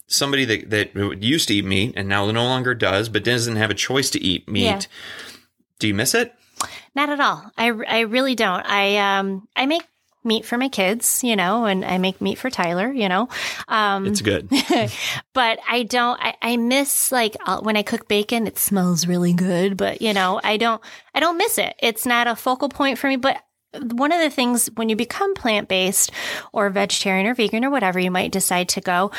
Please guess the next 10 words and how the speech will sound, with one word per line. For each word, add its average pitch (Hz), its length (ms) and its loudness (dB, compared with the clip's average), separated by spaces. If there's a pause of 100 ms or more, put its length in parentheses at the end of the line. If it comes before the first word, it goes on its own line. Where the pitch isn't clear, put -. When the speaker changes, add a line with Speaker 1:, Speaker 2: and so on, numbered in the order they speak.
(280)
Speaker 2:
um, 214 400 0
your 233 160 0
palate 285 500 -2
changes 196 540 0
and 208 280 0
your 196 220 2
taste - 640 0
buds, 180 520 -2
like, 196 300 -4 (160)
jump 214 640 -2